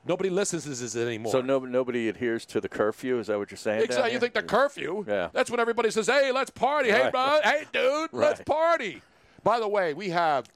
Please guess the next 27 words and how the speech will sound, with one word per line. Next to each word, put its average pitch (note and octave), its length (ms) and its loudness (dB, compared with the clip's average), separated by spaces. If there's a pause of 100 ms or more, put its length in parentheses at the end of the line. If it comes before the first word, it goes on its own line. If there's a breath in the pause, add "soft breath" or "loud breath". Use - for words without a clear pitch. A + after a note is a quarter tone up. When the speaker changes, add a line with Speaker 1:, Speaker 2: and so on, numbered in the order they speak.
(120)
Speaker 1:
this, D3+ 180 -4
this F3 200 -2
tape D#3 340 -2
that A2+ 140 -8
is A2+ 160 -6
absolutely C3 540 -4
brilliant A2+ 440 -4
from G#2 140 -12
Florida, A#2+ 400 -2
Harry. E2+ 320 -8
Speaker 2:
Oh, F#2 180 0
is - 100 -10
this - 120 -8
the F#3 160 -2
Speaker 1:
People F3 220 -2
knock D#3+ 340 -2
Florida. C3+ 480 -2
Speaker 2:
A F2+ 40 -8
sheriff? G2+ 680 -2
Speaker 1:
We D3 140 -2
have E3 180 0
a C3+ 40 -10
sheriff D#3 340 0
has C#3 120 -8
spoken. C3+ 480 -4 (260 soft breath)
You C3+ 100 -2
know, D3+ 300 0